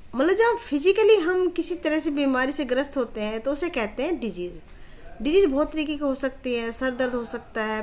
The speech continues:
पेट दर्द हो सकता है, fever हो सकता है, liver damage हो सकता है, heart disease हो सकती है, diabetic हो सकता है, मतलब किसी भी तरीके की बीमारी अगर हमें physically होती है तो उसे कहते हैं disease। और इन सब disease से free अगर इंसान है तो उसे कहते हैं disease free,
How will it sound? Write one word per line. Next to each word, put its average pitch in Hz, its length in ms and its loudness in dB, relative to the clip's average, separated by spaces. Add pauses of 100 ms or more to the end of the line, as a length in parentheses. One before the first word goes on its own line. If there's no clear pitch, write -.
पेट 254 220 0
दर्द 233 200 -4
हो 226 100 -4
सकता 226 320 -8
है, 214 220 -2
fever 269 360 -2
हो 240 140 -2
सकता 226 400 -8
है, 214 200 -4
liver 269 360 -2
damage 240 340 -4
हो 220 160 -4
सकता 214 280 -6
है, 214 100 -2
heart 262 240 -4
disease 254 320 -4
हो 233 180 -4
सकती 220 300 -8
है, 220 140 -4
diabetic 269 460 -6
हो 240 120 -4
सकता 226 180 -6
है, 240 100 -6
मतलब 415 260 -4
किसी 392 200 0
भी 403 100 0
तरीके 277 320 -6
की 269 120 -6
बीमारी 233 500 -4
अगर 277 300 -2
हमें 285 280 -2
physically 285 580 -4 (160)
होती 254 340 2
है 262 360 2
तो 320 80 -2
उसे 277 360 -2
कहते 254 360 -2
हैं 339 180 0
disease। 180 380 -4 (520)
और 370 180 0
इन 403 120 6
सब 370 220 0
disease 285 300 0
से 349 160 0
free 349 260 4
अगर 285 200 4
इंसान 233 480 0
है 233 160 0
तो 285 100 -4
उसे 302 160 -2
कहते 202 280 -2
हैं 302 140 -2
disease 220 380 -4
free, 170 300 -8